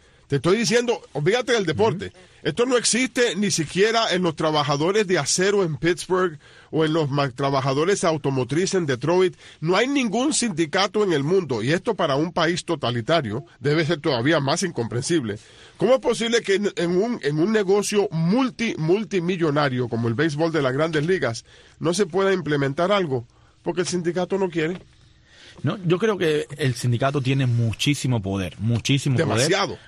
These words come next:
Speaker 2: muchísimo, pero de alguna manera el sindicato protege a, a los jugadores, que es la esencia del juego. Y
Speaker 1: protege también el,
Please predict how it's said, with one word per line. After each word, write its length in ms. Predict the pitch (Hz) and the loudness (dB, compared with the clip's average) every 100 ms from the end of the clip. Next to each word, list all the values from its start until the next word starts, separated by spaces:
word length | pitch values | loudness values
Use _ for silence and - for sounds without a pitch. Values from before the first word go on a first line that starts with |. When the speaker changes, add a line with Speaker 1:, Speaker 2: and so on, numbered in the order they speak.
| - | -6
Speaker 2:
muchísimo, 640 | 120 - 147 139 170 156 - - - - - | -4 -2 -2 0 -2 -2 -8 -20 -20 -18 0
pero 380 | 170 175 147 135 _ _ - | 2 4 2 -2 _ _ -6
de 100 | 113 | -2
alguna 220 | 120 185 | -2 0
manera 400 | 160 127 156 180 | 0 0 -2 -4
el 120 | 120 | -4
sindicato 560 | 113 120 110 117 135 170 - - | -2 -2 0 0 -2 -4 -8 -6
protege 540 | 151 143 117 151 185 135 | 0 2 2 2 2 0
a, 80 | - - | -4 -2
a 120 | 120 | 0
los 120 | 117 | 2
jugadores, 640 | 117 110 110 127 196 - _ _ _ _ | 0 0 0 0 -2 -8 _ _ _ _
que 80 | - | -4
es 40 | 165 | -2
la 80 | 185 | 0
esencia 360 | 180 208 - | -2 -2 0
del 100 | 113 | 0
juego. 400 | 101 98 90 - - - 143 139 - - - | 0 -4 -6 -12 -16 -18 -18 -20 -20 -20 -2
Y 180 | 135 151 - - - - | -2 -2 -6 -20 -18 -6
Speaker 1:
protege 520 | 120 139 170 185 - _ | -2 0 0 0 -2 _
también 560 | - 123 120 143 139 143 _ _ _ _ - | -4 -2 0 0 0 -4 _ _ _ _ -4
el, 520 | 113 107 101 95 | -2 0 -2 -4